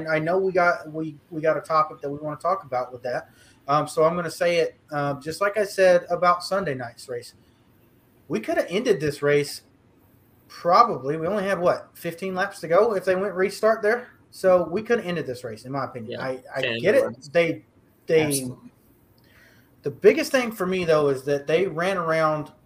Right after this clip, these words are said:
Speaker 1: eight times under caution trying to decide whether or not they wanted to finish that race. And I wish they would not have done that, and they would just said, you know, the third or fourth lap of that caution period, "All right, guys, one more restart.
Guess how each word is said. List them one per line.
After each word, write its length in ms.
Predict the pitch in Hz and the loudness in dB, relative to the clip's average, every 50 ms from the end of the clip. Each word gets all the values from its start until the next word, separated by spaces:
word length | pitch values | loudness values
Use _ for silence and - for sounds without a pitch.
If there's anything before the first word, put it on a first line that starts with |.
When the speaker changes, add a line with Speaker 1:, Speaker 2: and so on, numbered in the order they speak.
| _ _ | _ _
Speaker 1:
eight 260 | 156 175 202 202 - _ _ _ _ _ _ - - - | -2 -2 -2 -2 -6 _ _ _ _ _ _ -20 -20 -10
times 640 | - - 165 139 120 113 107 107 - - - _ _ _ | -4 -4 -4 -4 -4 -8 -12 -18 -20 -20 -20 _ _ _
under 220 | 156 156 156 147 139 | -8 -6 -4 -4 -6
caution 580 | - - 165 151 147 143 - - 139 127 123 _ _ _ _ _ _ | -4 -2 2 2 2 0 0 -8 -10 -12 -12 _ _ _ _ _ _
trying 360 | - 165 170 180 180 175 156 | 0 2 2 2 2 -2 -6
to 100 | 151 135 | -8 -10
decide 500 | - - - 175 160 156 156 147 135 123 | -10 -6 0 4 6 6 6 6 4 2
whether 240 | 143 156 160 147 139 | 0 0 0 0 -2
or 40 | |
not 260 | 139 143 143 143 143 147 | 0 0 -2 -2 -2 -2
they 140 | 147 143 | -2 -2
wanted 260 | 135 135 139 135 131 117 | -2 -2 -6 -8 -8 -10
to 80 | 123 | -12
finish 300 | - - 139 135 120 - | -12 -10 -12 -12 -10 -8
that 200 | - 123 123 - | -8 -8 -8 -8
race. 300 | 123 113 107 98 - - _ _ - - - _ - | -12 -12 -12 -14 -16 -20 _ _ -20 -20 -20 _ -6
And 100 | 139 135 | -6 -4
I 120 | 131 127 | -4 -4
wish 240 | 127 160 185 180 - | 0 -2 -2 0 0
they 120 | 170 156 | -2 -2
would 240 | 135 131 151 165 156 | 0 2 0 0 2
not 180 | 170 185 196 190 | 2 2 2 2
have 200 | 226 220 185 160 | 0 0 2 2
done 220 | 165 160 156 151 | 2 2 2 2
that, 280 | 147 143 139 139 - _ _ _ _ _ | -2 -2 -2 -4 -6 _ _ _ _ _
and 140 | 143 139 143 | -6 -4 -2
they 100 | 139 139 | -2 -2
would 160 | 139 135 131 | -2 -4 -4
just 180 | 135 135 - - | -6 -8 -6 -4
said, 360 | 151 143 139 135 131 131 131 139 | 0 0 2 2 0 -2 -4 -6
you 140 | 151 143 | -8 -6
know, 320 | 139 135 131 127 120 104 - _ _ _ _ _ _ | -4 -4 -4 -4 -6 -8 -12 _ _ _ _ _ _
the 80 | 127 | -14
third 360 | 120 - 175 180 202 208 196 190 | -4 4 6 8 8 8 6 4
or 60 | 180 | 2
fourth 300 | - 196 196 185 180 190 | 2 2 2 2 4 4
lap 180 | 185 170 160 | 2 2 2
of 80 | 170 165 | 2 0
that 140 | 160 156 - | 0 0 2
caution 260 | 165 160 160 143 147 | 4 4 4 2 0
period, 340 | 143 - 151 147 147 143 139 | -6 -4 -2 0 2 0 0
"All 160 | - - 175 | 2 6 8
right, 200 | 220 226 190 165 | 8 8 8 6
guys, 360 | 165 165 165 160 160 147 - 131 | 4 4 6 6 4 4 0 -6
one 240 | 135 170 202 208 | -2 -2 -2 0
more 180 | 202 196 180 170 | 0 -2 -2 -2
restart. 560 | 165 160 147 - - 160 135 123 120 - - | -4 -6 -6 -6 -2 -2 -2 -2 -2 -6 -12